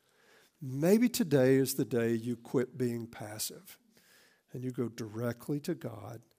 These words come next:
through Jesus Christ and do business with him. The power of God is available from God.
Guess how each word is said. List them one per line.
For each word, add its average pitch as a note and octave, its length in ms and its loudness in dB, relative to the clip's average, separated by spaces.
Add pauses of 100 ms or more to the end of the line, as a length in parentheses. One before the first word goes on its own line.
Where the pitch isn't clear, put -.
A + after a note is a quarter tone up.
(340)
through A#2+ 280 0
Jesus C3 420 -4
Christ G#2+ 640 -10 (680)
and B2+ 140 -12
do A#2 160 -6
business - 540 -10
with - 180 -16
him. C#3 260 -20 (1200)
The - 60 -16
power C3+ 380 0
of F3 120 -6
God A2+ 440 -4 (300)
is B2 180 -2
available G#2+ 720 -6 (480)
from G#2+ 520 -12 (360)
God. A2+ 140 -12